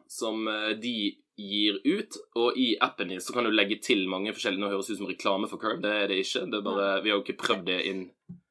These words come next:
Speaker 2: Og det er jo noe som heter proxykort de, eh, de leverer.
Speaker 1: Ja.
Speaker 2: Altså det de selger, da.
Speaker 1: Så sånn som jeg har forstått det da, uten at vi har prøvd det selv enda, så får man da et eget, eh, bankkort. Jeg tror det er et Mastercard de bruker.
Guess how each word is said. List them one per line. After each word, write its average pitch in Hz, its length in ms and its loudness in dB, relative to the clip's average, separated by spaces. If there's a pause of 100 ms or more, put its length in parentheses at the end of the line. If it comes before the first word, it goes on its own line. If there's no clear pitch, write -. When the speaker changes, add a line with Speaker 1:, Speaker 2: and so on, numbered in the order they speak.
(580)
Speaker 2:
Og 262 120 2
det 247 80 6
er 226 120 6
jo 240 80 4
noe 240 140 0
som 220 120 -4
heter 202 400 -6
proxykort - 1000 -6
de, 202 300 0
eh, 196 400 -4
de 202 120 -6
leverer. 202 440 -4 (280)
Speaker 1:
Ja. 202 140 6
Speaker 2:
Altså 208 340 -10
det 202 260 -10
de 208 200 -10
selger, 196 680 -4
da. 214 40 -6 (920)
Speaker 1:
Så 139 440 8
sånn 165 160 8
som 139 120 6
jeg 147 100 12
har 135 80 4
forstått - 320 2
det 113 80 4
da, 156 80 10
uten 127 160 8
at 120 60 2
vi 120 100 8
har - 20 2
prøvd 107 300 4
det 98 280 4
selv 117 420 4
enda, 98 500 2
så 117 420 2
får 135 160 4
man 98 120 4
da 104 240 8
et 101 180 -4
eget, 107 420 0
eh, 98 560 2
bankkort. 123 400 6
Jeg 120 140 4
tror 123 120 4
det 110 40 2
er 107 100 2
et 117 60 4
Mastercard 98 320 2
de 104 80 4
bruker. 98 400 4